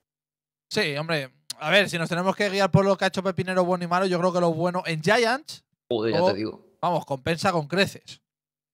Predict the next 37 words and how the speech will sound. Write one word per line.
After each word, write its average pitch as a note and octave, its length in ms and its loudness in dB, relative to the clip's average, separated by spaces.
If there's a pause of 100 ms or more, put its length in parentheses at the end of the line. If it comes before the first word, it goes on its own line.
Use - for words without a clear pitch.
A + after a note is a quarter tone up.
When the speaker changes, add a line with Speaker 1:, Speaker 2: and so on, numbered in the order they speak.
(340)
Speaker 1:
El D#3+ 160 -2
que F3 100 0
ha E3+ 40 8
Speaker 2:
Ya - 20 6
te F#3 40 -8
Speaker 1:
mantenido F#3+ 680 4
Speaker 2:
digo. - 260 -8 (120)
Speaker 1:
al F3 160 0
equipo, F3+ 920 2 (320)
las F#3+ 140 4
partidas G3+ 320 4
Speaker 2:
Sí, G3+ 80 0
Speaker 1:
que G3+ 60 2
Speaker 2:
sí, G3 40 4
Speaker 1:
se G#3+ 60 6
han G#3 80 4
Speaker 2:
sí, - 40 -2
Speaker 1:
ganado G#3 280 4
ha - 20 8
Speaker 2:
sí, - 80 4
Speaker 1:
sido G3 280 2
Speaker 2:
sí, G3 120 2
Speaker 1:
el, F3+ 100 2
Speaker 2:
sí, F#3 180 -2
sí, - 220 -4
sí. - 120 -8
Speaker 1:
el - 100 -4
principal E3+ 400 -2
factor F#3 280 -2
del E3+ 140 -2
daño E3+ 160 2
Speaker 2:
Sí, G2 60 6
Speaker 1:
y A#2 60 8
el D#3 120 2
carry. A3+ 320 2
Speaker 2:
y A#2+ 60 2
tanto. A#2 460 -2